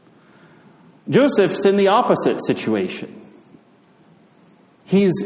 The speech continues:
anything but excited to hear the news that Mary is pregnant. It's not very hard to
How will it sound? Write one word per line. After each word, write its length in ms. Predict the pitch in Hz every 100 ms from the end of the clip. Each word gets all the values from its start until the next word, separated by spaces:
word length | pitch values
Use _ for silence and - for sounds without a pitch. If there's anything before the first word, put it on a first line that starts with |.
| -
anything 680 | 226 311 262 - 143 123
but 120 | 110 123
excited 680 | 123 - 220 254 135 107 120
to 60 |
hear 240 | - 151 143
the 120 | 127
news 280 | 170 131 120
that 180 | 123 117
Mary 280 | 110 104
is 120 | 101 101
pregnant. 560 | 175 147 87 - - - - - _ _ _ _ _ _ _ _ _ _ _ _ _ -
It's 440 | 113 120 123 113 139
not 200 | 139 127
very 220 | 127 117
hard 380 | - 131 131 120
to 300 | 127 113